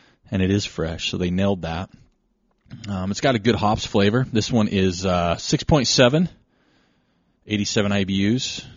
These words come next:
Um, God, I could drink this one. This is a good one. This will be gone before the end of the show.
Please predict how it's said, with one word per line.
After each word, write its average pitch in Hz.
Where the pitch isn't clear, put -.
Um, 85
God, 127
I 123
could 147
drink 113
this -
one. 87
This -
is 131
a 110
good 101
one. 92
This 107
will 170
be 156
gone 117
before 95
the 90
end 90
of 82
the -
show. 85